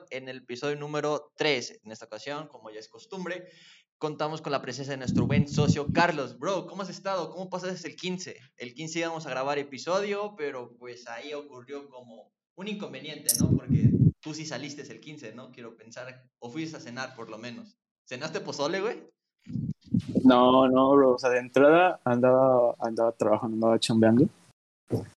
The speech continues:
Speaker 2: El quince, ¿qué cayó? Miércoles, ¿no?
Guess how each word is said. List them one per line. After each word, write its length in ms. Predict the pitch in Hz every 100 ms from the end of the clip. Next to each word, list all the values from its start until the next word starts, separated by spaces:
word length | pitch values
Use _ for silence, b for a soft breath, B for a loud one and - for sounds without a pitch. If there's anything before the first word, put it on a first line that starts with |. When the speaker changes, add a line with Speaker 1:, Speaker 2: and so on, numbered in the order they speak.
| -
Speaker 2:
El 180 | - 113
quince, 840 | - 175 165 143 160 156 160 160 156 -
¿qué 80 | 170
cayó? 240 | 160 139
Miércoles, 500 | 135 151 123 110 110
¿no? 160 | 120